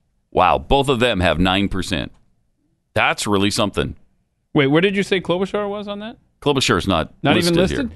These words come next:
Speaker 1: here. Mm-mm.
Speaker 2: Because the New York Times just endorsed, they, they couldn't decide, Pat. It was such a difficult decision.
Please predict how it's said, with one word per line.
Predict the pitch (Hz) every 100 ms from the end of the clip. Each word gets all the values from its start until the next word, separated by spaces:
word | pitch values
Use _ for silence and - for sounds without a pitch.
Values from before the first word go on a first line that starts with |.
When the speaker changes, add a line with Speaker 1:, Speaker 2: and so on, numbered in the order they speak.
| -
Speaker 1:
here. | 90
Mm-mm. |
Speaker 2:
Because | 196 170 185
the | 175
New | 190
York | 240 214 -
Times | 202 226 160
just | 139 185 180
endorsed, | 165 147 185 165 -
they, | 156 - - -
they | 147
couldn't | 208 196
decide, | 135 - 147 123
Pat. | 131 127
It |
was | 131 131
such | 156
a | 143
difficult | 117 156 160 143 143 135 -
decision. | 127 - 123 117